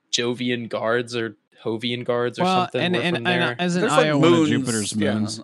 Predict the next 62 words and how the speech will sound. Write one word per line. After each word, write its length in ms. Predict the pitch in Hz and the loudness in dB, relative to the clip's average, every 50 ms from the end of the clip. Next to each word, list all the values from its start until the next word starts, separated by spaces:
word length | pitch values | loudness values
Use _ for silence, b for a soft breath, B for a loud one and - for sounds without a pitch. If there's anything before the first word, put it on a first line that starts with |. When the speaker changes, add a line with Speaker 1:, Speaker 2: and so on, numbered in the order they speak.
| - | -8
Speaker 3:
Io 260 | 127 135 139 143 139 135 | -6 -4 -2 -2 -2 -2
is 80 | 135 | -4
one 160 | 127 139 139 | -4 -4 -4
of 60 | 135 123 | -4 -4
Jupiter's 420 | 113 131 127 123 120 123 127 117 | -4 -6 -4 -2 0 0 0 0
Speaker 1:
Yeah. 80 | 117 123 | -2 -2
Speaker 3:
moons. 320 | 127 131 127 127 123 120 | -2 -2 -4 -4 -4 -4
Speaker 2:
So 140 | 117 113 107 | -2 -2 -2
Speaker 3:
You've 80 | 101 98 | 0 2
got, 300 | 120 120 117 110 110 - _ _ b b b b b b _ _ _ _ _ - - | 2 2 2 0 -4 -6 _ _ b b b b b b _ _ _ _ _ -4 -2
Speaker 1:
But 160 | 131 139 123 | -2 2 4
being 220 | 147 170 180 160 | 4 4 4 4
Speaker 3:
um, 40 | - | 4
Speaker 1:
in 220 | 147 165 165 139 | 2 2 2 0
game, 380 | 107 147 120 123 143 135 110 107 | -2 -2 -2 -2 0 0 -2 -2
being 200 | 110 110 107 107 | -4 -6 -6 -6
able 140 | 107 101 - 104 | -8 -10 -8 -8
to 40 | |
explore 360 | 107 107 - - - 110 107 104 | -10 -10 -10 -8 -6 -6 -6 -6
Jupiter 320 | 101 107 104 - 107 110 | -8 -8 -6 -6 -4 -4
Speaker 3:
yeah. 20 | 107 | -4
Speaker 1:
would 80 | 104 95 | -6 -8
be 120 | 104 107 - | -8 -6 -2
Speaker 3:
I 20 | 156 | -2
mean, 60 | 160 | 0
Speaker 1:
sick. 280 | 160 113 110 104 - - _ _ _ _ - | 2 2 0 0 -2 -6 _ _ _ _ -4
Speaker 3:
yeah, 120 | 131 127 117 | -2 -2 -2
there's, 160 | 110 139 104 98 | -2 -4 -2 -2
Speaker 2:
Yeah. 40 | 180 | -2
Speaker 3:
like, 120 | 160 - - | -2 -2 -2
there's 220 | 156 196 202 - | -2 -2 -2 -2
countless 480 | - - - - 269 269 - 175 131 - | -4 -6 -6 -6 -6 -2 -2 -2 -2 0
moons. 460 | 117 127 135 123 120 113 120 123 120 | 0 0 2 2 0 -2 -4 -4 -2
Like, 160 | 131 123 123 | -2 0 0
everybody 320 | 143 143 143 131 127 127 123 | 0 0 0 0 -2 -2 2
thought, 320 | - 135 127 123 127 120 - _ b b b b b b _ - | 4 4 4 4 2 0 -6 _ b b b b b b _ -2
um, 460 | 127 123 117 107 113 107 107 110 113 - | 0 0 0 -2 -4 -6 -8 -8 -8 -6
Europa 420 | 117 117 123 123 127 127 - 123 | -4 -2 0 2 2 0 0 -2
was 160 | 113 113 107 | -6 -6 -4
gonna 180 | 107 127 120 120 | -4 -2 -2 -2
be 180 | 110 123 123 - | -2 -4 -4 -2
Enceladus, 680 | 117 113 - - 123 120 120 113 - 113 113 - - - | -4 -4 -2 0 0 0 0 0 -2 -2 -4 -6 -6 -6
or 260 | 110 107 107 104 - - | -4 -4 -4 -6 -8 -10
if 100 | - - | -10 -12
I'm 120 | 107 98 | -10 -6
saying 200 | - 120 113 113 | -4 -4 -4 -4
that 80 | 110 107 | -4 -4
right, 220 | 107 113 110 110 | -4 -4 -6 -6
that's 200 | - 117 - - | -8 -8 -8 -8
the 120 | - 104 | -8 -8
other, 160 | 107 104 113 107 | -6 -4 -4 -4
like, 160 | 110 113 - | -4 -4 -6
snowy 400 | - - 113 110 110 110 113 110 | -8 -4 -4 -4 -2 -2 -4 -6
moon 280 | 107 110 110 117 113 110 | -6 -6 -6 -6 -6 -8
or 60 | 110 110 | -8 -6
whatever 280 | 110 110 110 107 107 107 | -6 -6 -6 -8 -8 -10
that's 180 | 110 110 - | -10 -12 -12
kind 140 | - 110 107 | -10 -10 -10
of 60 | 104 | -10
in 80 | 107 104 | -10 -10
that 160 | 107 107 - | -10 -10 -8
realm. 340 | - 117 113 113 110 113 | -8 -6 -6 -6 -6 -8